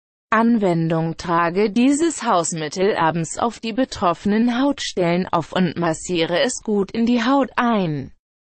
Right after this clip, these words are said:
Nach dreißig bis vierzig Minuten Wirkzeit mit Wasser abspülen. Wiederhole diese Behandlung mindestens dreimal in der Woche.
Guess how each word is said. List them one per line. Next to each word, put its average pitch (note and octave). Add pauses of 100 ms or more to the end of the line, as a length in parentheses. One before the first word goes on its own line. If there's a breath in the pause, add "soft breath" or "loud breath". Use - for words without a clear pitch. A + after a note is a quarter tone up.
(260)
Nach G3+
dreißig F3
bis -
vierzig C#4
Minuten F3+
Wirkzeit G#3
mit E3
Wasser F3
abspülen. D3 (380)
Wiederhole C#4
diese G#3+
Behandlung F3+
mindestens A#3
dreimal G#3+
in F3
der D#3
Woche. C#3+